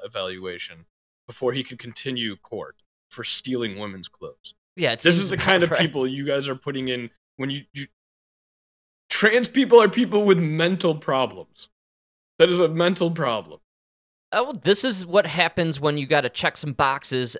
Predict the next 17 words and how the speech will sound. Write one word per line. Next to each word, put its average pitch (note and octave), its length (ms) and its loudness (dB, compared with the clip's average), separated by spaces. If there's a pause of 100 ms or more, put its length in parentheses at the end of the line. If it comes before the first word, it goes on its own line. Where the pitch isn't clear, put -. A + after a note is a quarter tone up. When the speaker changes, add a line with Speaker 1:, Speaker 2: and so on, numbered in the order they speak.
(720)
Speaker 2:
And, C#3 260 -2
uh, C3+ 60 -12 (340)
s-, - 140 -2 (280)
look F#3+ 160 2
at G#3 80 0
Marvel, G3 380 6
man, B2 260 0 (340)
and D#3+ 140 0
Disney. F3 440 2 (540)
They're F3 200 4
Speaker 1:
That's C3 80 -4
terrible. C#3 40 -4
Speaker 2:
recasting, F3+ 1080 2
uh, C#3+ 500 4
Jonathan F#3+ 580 0
Majors, C#3+ 460 2
the D3+ 160 4